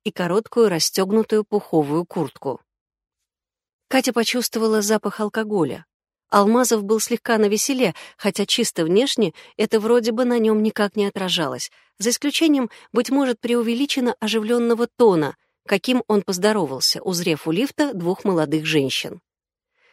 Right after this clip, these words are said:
«Здравствуйте! Вы на лифте? Света, это вы,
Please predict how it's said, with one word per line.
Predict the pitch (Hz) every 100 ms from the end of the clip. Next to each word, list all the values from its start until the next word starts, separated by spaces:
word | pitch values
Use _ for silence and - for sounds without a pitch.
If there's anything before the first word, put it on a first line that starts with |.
| _ _
«Здравствуйте! | 185 156 202 302 277 - - 233 240 - 202 180 151 _ -
Вы | 202 240
на | 220 190
лифте? | 170 165 - 349 - _ _ _ _
Света, | - - 214 320 320 226 -
это | 202 - 294
вы, | 302 339 214